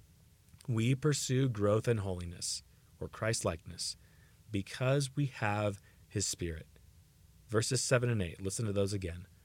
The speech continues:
"For God has not called us for impurity, but in holiness. Therefore, whoever disregards this,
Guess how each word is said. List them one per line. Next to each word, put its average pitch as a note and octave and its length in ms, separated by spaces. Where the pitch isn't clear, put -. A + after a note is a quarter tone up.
"For - 160
God G#2+ 400
has C3+ 160
not A2 360
called A2 380
us F2 320
for - 240
impurity, F2+ 800
but F#2+ 220
in A2+ 140
holiness. G#2 760
Therefore, A#2+ 360
whoever C3 340
disregards B2+ 960
this, F#2+ 560